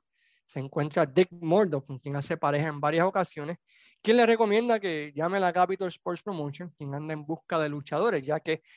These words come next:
había una sequía, ¿verdad? De luchadores, eh, que no estaban firmados por la W C W y la W W F y hacían falta luchadores extranjeros, y especialmente con lo que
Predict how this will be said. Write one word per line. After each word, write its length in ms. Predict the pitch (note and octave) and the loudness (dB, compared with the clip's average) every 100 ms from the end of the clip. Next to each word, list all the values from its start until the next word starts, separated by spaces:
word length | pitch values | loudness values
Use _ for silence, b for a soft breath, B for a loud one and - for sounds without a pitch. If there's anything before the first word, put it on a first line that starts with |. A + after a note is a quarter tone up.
| b b b _ _ | b b b _ _
había 300 | - D3+ D#3+ | 2 2 2
una 160 | E3+ F3 | 0 0
sequía, 520 | F#3+ D#3 F3 F#3 C#3 | 0 -4 -4 -2 0
¿verdad? 300 | B2+ C3+ D3 | 0 0 0
De 80 | D3 | -2
luchadores, 720 | D#3+ - E3 D3 D3 D3 - _ _ _ | -6 -4 -4 -4 -6 -10 -16 _ _ _
eh, 480 | C#3 C3 C3 C3+ - | -8 -4 -4 -6 -10
que 100 | - | -6
no 80 | C#3+ | -4
estaban 340 | D3+ F3 E3 D#3 | 0 2 2 2
firmados 460 | D#3 D3 D#3 D#3+ | 0 2 4 2
por 140 | - C#3 | 0 -2
la 120 | C#3 | -2
W 240 | C#3 F3 | 0 0
C 200 | F#3 G3+ | 0 -2
W 260 | E3 E3 E3 | 0 2 2
y 20 | |
la 120 | D#3+ | 0
W 240 | D3+ D#3 E3+ | 0 -2 -2
W 200 | E3 D#3 | -2 -2
F 140 | D3+ | -4
y 80 | E3+ | -4
hacían 400 | E3+ - E3+ E3 | -4 -2 -4 -4
falta 500 | - E3+ D#3+ - A#2 _ b b b | 2 4 4 0 -10 _ b b b
luchadores 640 | - D#3+ - C#3 C#3+ C#3+ C#3+ | -8 -4 2 4 4 2 0
extranjeros, 680 | C#3+ C#3 B2 F#3 F#3+ F3+ - | -2 -8 0 4 4 2 -2
y 120 | G#3+ | 0
especialmente 760 | B3+ - F3+ G3 F3+ E3+ - D#3+ | 0 2 -2 -2 -2 -2 -2 -4
con 140 | D3 | -2
lo 120 | C#3+ | -4
que 200 | C#3+ C3+ | -4 -6